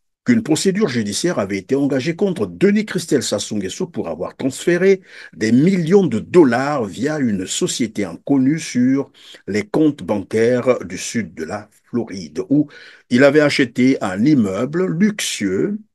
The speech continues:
à deux millions huit cent mille dollars américains. Lors d'une visite à Miami en janvier deux mille seize, le fils maudit du dictateur de Brazzaville avait déclaré aux autorités douanières américaines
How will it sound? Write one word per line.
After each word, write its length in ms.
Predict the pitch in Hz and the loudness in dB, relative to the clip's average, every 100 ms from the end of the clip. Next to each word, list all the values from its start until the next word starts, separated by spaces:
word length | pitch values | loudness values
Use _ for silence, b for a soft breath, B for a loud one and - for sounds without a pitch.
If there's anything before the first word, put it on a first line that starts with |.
| _ _ _ _ _ - | _ _ _ _ _ -8
à 120 | 95 | -8
deux 380 | 87 85 202 240 | -8 2 4 6
millions 760 | 202 170 127 113 110 151 190 220 | 4 2 2 2 2 2 0 -4
huit 440 | 104 92 104 190 | -6 -4 -2 -2
cent 440 | - - - 185 180 | -2 -4 0 0 2
mille 680 | 104 135 147 147 147 - - 82 - | 2 2 4 2 0 -2 -8 -16 0
dollars 540 | 135 95 82 85 - - _ _ | 2 2 -2 -10 -12 -18 _ _
américains. 640 | 90 92 113 117 120 98 - _ _ _ _ _ _ 98 | -10 -6 -4 -4 -2 -4 -6 _ _ _ _ _ _ 2
Lors 240 | 123 117 | 4 6
d'une 180 | 127 123 | 6 6
visite 600 | 123 107 120 - - - | 4 2 -2 -2 -8 -10
à 120 | 95 92 | -6 0
Miami 380 | 123 135 175 | 2 4 2
en 140 | 220 156 | 0 2
janvier 320 | 120 107 107 | 2 0 -2
deux 160 | 95 101 | -2 -2
mille 320 | 104 92 - - | -4 -4 -8 -6
seize, 440 | - 165 190 117 | 0 2 2 0
le 140 | 104 | -4
fils 240 | 101 107 - | -4 -6 -6
maudit 300 | 90 82 98 | -10 -8 -10
du 100 | 85 | -10
dictateur 880 | 82 - 92 - 104 92 82 - B B B - | -12 -8 -8 -4 -4 -4 -6 -10 B B B -20
de 220 | - - | -6 -2
Brazzaville 800 | 190 123 87 135 139 202 214 214 196 | 0 -2 -2 0 2 2 2 0 0
avait 240 | 110 110 | -2 -2
déclaré 580 | 101 165 170 135 120 127 | 0 0 2 2 4 2
aux 200 | 131 120 | 2 2
autorités 500 | 120 127 117 110 113 | -2 -4 -4 -2 -2
douanières 400 | 104 101 139 110 | 0 0 0 0
américaines 800 | 87 85 123 117 165 185 190 | -6 -4 -4 0 0 2 -2